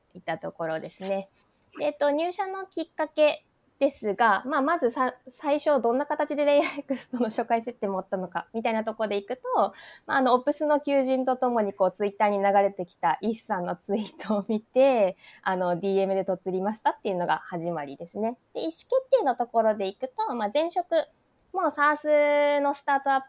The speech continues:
プ、同じぐらいの規模感のところで働いていて、で、一人人事みたいな形でやってきてたんですけど、まあ、あの、そこからこう、やっぱりこう、自分がこれから、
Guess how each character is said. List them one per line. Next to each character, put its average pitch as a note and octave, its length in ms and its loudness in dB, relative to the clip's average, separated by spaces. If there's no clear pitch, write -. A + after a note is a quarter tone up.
プ、 G3 420 0
同 G#3+ 100 -4
じ E4+ 120 -4
ぐ C5 120 -2
ら A4 80 0
い C#4 60 0
の A3 100 -2
規 A3+ 120 -6
模 G#3+ 140 0
感 G#3 220 -2
の G3+ 100 -2
と G#3 140 -4
こ G#3 160 0
ろ G3+ 100 4
で G3 80 -2
働 F3+ 480 -6
い F3+ 40 -10
て F#3 160 -8
い F3+ 100 -6
て、 D4+ 200 -2
で、 A3 100 -2
一 A#3+ 200 -8
人 C4 120 -2
人 F4+ 200 -8
事 B3+ 160 -6
み G#3+ 80 -6
た G#3 120 -6
い G3+ 60 -4
な G3 120 -4
形 F#3+ 340 -8
で F3+ 80 -6
や F3 100 -2
っ - 40 -8
て F#3 120 -10
き - 80 -16
て F3+ 120 -10
た E3+ 140 -12
ん E3 80 -14
で E3+ 80 -20
す - 120 -18
け A#3+ 120 -12
ど、 F#4 100 -4
ま D4+ 60 -4
あ、 D4 40 0
あ C4+ 60 2
の、 B3+ 140 0
そ C#4 100 -10
こ D#4+ 100 -2
か F4 160 -4
ら F4 80 -2
こ E4+ 140 -2
う、 D#4 40 4
や D#4 80 2
っ D#4 80 -6
ぱ F4 60 -4
り D4+ 100 -4
こ F3 460 2
う、 E3+ 40 0
自 G#3+ 160 -6
分 B3+ 280 2
が A#3 140 0
こ B3 100 -4
れ C4 100 -2
か D#4 140 -2
ら、 D4+ 300 2